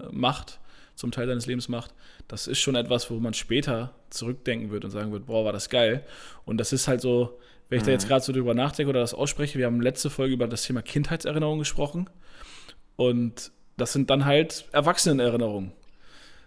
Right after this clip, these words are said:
Speaker 1: Das sind die Dinge, die man, an die man auch nochmal zurückdenkt und sich drüber freut. Deswegen,
Speaker 2: Voll.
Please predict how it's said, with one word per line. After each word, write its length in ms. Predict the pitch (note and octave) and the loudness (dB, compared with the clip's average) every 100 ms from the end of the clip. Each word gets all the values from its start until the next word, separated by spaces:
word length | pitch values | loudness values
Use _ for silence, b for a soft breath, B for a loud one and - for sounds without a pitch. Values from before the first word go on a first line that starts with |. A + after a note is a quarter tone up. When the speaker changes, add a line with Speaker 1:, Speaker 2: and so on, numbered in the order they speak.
| b | b
Speaker 1:
Das 180 | - A#2+ | -8 -4
sind 180 | C#3 C3+ | -2 -2
die 80 | C3+ | 0
Dinge, 300 | C#3+ D3+ D3 | 2 4 4
die 100 | C#3 | 4
man, 540 | D3 C#3+ D3 D3 C#3 - - - - | 2 4 2 0 -6 -14 -20 -20 -8
an 120 | C#3+ | -2
die 80 | C#3+ | 2
man 160 | D3+ D3+ | 2 8
auch 220 | D#3+ E3 | 8 8
nochmal 400 | C3 - B2+ A2 | 2 2 0 0
zurückdenkt 560 | A#2 A2+ G#2+ A2+ A2 | -2 -6 -4 -2 -2
und 100 | G#2 | -4
sich 160 | G#2 G#2+ | -6 -8
drüber 220 | A#2 A2 | -6 -8
freut. 420 | - - C3 - - - - | -4 0 0 -2 -14 -14 -12
Deswegen, 560 | G2 A#2+ A#2 A#2 A#2 - | -8 -4 -2 -2 -4 -8
Speaker 2:
Voll. 420 | - - G2+ G#2+ | -16 -4 0 0